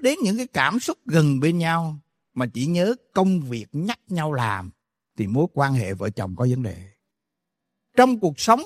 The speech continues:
của mình á, cái sự phân biệt giữa tình yêu và tính dục á, là một cái yếu tố rất cần thiết, vì không nhìn nhận ra nó, nó sẽ hướng chúng ta đi những con đường rất trật mà chúng ta không biết. Chúng ta đánh mất đi những cái điều đẹp trong cuộc sống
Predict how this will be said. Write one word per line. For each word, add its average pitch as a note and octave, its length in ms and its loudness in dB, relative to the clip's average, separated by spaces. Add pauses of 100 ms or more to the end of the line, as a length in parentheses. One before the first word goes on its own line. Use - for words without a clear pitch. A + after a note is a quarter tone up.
của G3 80 2
mình F#3 260 2
á, G3 160 -4 (540)
cái C#4+ 120 0
sự E3 160 0
phân C4+ 320 -2
biệt F3 260 4
giữa D#3 160 0
tình E3 220 -2
yêu G#3+ 340 4
và D#3+ 140 -2
tính G3 240 -2
dục C#4 240 -4
á, F3+ 200 -8 (180)
là C#3 180 -2
một C3 280 -2
cái F#3 100 2
yếu G3 200 0
tố A3 280 0
rất B3 220 -8
cần A#2 220 -2
thiết, E3 420 -2
vì A#2+ 140 -6
không B3 300 -2
nhìn F#3 240 4
nhận B2+ 220 -2
ra E3 160 2
nó, F3 400 -2 (300)
nó A#3+ 140 -2
sẽ F#3+ 260 0
hướng A#3 240 4 (160)
chúng C4+ 140 0
ta A3+ 80 4
đi A#3 220 6
những F#3 200 0
con G3+ 200 0
đường C3+ 340 2
rất E3+ 220 -4
trật B2 220 -2
mà A#2+ 160 -10
chúng E3+ 120 -12
ta E3 100 -4
không D3+ 160 -10
biết. F3+ 200 -6 (360)
Chúng B3+ 140 -4
ta B3 80 2
đánh B3 220 0
mất C#4+ 240 -4
đi A3 300 2
những D3+ 240 -4
cái A3+ 180 -4
điều D3+ 280 0
đẹp C3 400 -2 (200)
trong F#3 340 0
cuộc A#2 260 -10
sống A3 400 2